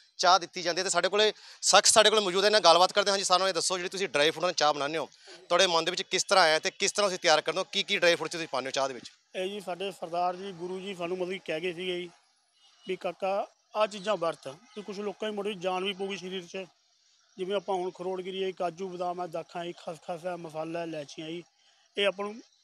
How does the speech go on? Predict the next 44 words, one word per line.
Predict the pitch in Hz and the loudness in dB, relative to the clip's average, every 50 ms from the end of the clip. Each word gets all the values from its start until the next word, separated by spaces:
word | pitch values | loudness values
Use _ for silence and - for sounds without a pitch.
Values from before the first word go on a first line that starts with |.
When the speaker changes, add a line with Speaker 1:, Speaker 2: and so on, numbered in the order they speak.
| _ _ _ | _ _ _
Speaker 2:
ਕਹਿ, | - 190 180 196 | -4 -2 -2 -2
ਸਰਦਾਰ | 202 175 - - 185 180 190 190 190 | -4 -8 -12 -10 -4 -2 -2 -2 -2
ਜੀ | 202 | -4
ਸਾਡੇ | 196 180 180 190 196 190 | -6 -8 -6 -6 -8 -6
ਕਹਿ | - 180 170 175 | -4 -4 -4 -2
ਦਿੱਤਾ, | 175 196 190 175 - - | -2 -4 -6 -6 -6 -10
ਉਹਨਾਂ | 208 208 220 | -8 -8 -6
ਨੇ | 214 | -6
ਮਤਲਬ | 208 202 196 | -6 -8 -8
ਕਿ | 190 214 | -8 -10
ਸਾਨੂੰ | 185 185 196 208 | -10 -8 -10 -10
ਕਿਹਾ | - - 190 202 208 | -6 0 0 0 2
ਸੀਗਾ | 156 147 151 139 | 0 -2 -8 -8
ਜੀ, | 127 117 107 _ _ - - - - - _ - | -10 -10 -14 _ _ -20 -20 -20 -20 -18 _ -2
"ਆਹ | 208 220 | -2 -2
ਚੀਜ਼ਾਂ | 208 202 196 190 208 202 | -2 -2 -4 -4 -4 -2
ਵਰਤੋ | 180 180 165 - 208 208 | -2 -4 -6 -4 -8 -6
ਜੀ, | 214 | -4
ਇਹਨਾਂ | 208 208 214 | -4 -4 -6
ਮਤਲਬ | 202 202 196 | -6 -8 -8
ਕਿ | 196 214 214 208 254 - _ - | -8 -10 -10 -12 -14 -18 _ -14
ਕਿਸੇ | 226 190 208 | -10 -6 -4
ਦਾ | 226 226 220 220 - | -2 -2 -4 -4 -6
ਕੋਈ | 226 233 | -6 -6
ਫਰਕ | 220 _ - 196 196 | -6 _ -8 -8 -6
ਨਹੀਂ, | 214 220 233 247 | -6 -12 -12 -14
ਸਿਹਤ | _ _ - 226 240 226 | _ _ -6 -6 -6 -6
ਵਧੀਆ | 214 220 220 240 226 | -6 -8 -6 -4 -6
ਰਹੂ | 185 170 165 | -6 -6 -10
ਇਹਨਾਂ | 165 170 151 | -10 -12 -14
ਦੀ | 151 143 | -14 -16
ਜੀ।" | 139 131 127 _ _ _ _ _ _ _ _ _ _ _ - | -18 -20 _ _ _ _ _ _ _ _ _ _ _ _ -16
ਹਾਂਜੀ | 151 143 143 147 | -14 -14 -14 -16
ਸਰ। | 135 139 139 147 _ _ _ _ _ - | -18 -20 -20 -20 _ _ _ _ _ -20
Speaker 1:
ਅੱਛਾ, | 143 139 - 170 | -20 -20 -18 -18
ਜਿਹੜੀ | 160 180 185 | -16 -16 -14
ਤੁਸੀਂ | - 180 190 | -12 -12 -8
ਚਾਹ | - - 175 160 175 180 | 0 6 8 8 8 8
ਤੁਸੀਂ | 165 170 190 170 | 6 2 -2 0
ਬਣਾਉਂਦੇ | 156 147 143 139 | 0 0 0 0
ਹੋ, | 151 147 | -2 2
ਡਰਾਈ | 139 139 143 156 | 6 8 8 8
ਫਰੂਟ, | 147 151 160 156 | 6 4 -4 -6
ਅ, | - _ _ _ _ - - 127 | -8 _ _ _ _ -8 -8 -8